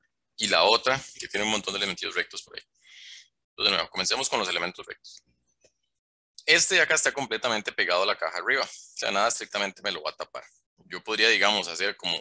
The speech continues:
esta forma gradeada y luego ponerme a hacer este elemento que viene por el frente.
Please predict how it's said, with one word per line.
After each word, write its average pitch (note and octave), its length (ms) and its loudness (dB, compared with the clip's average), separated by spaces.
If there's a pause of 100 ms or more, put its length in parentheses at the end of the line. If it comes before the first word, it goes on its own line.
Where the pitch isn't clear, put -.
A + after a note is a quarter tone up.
esta G#2 340 -2
forma A2 280 -4
gradeada A#2+ 540 4 (920)
y G2+ 100 2
luego F#2 380 0 (840)
ponerme F#2+ 320 0
a G2+ 60 2
hacer G2 260 -2
este F#2+ 240 -4
elemento F#2 320 -4
que E2 100 -10
viene D#2+ 140 -6
por F#2 100 -8
el F#2 80 -6
frente. E3 320 -4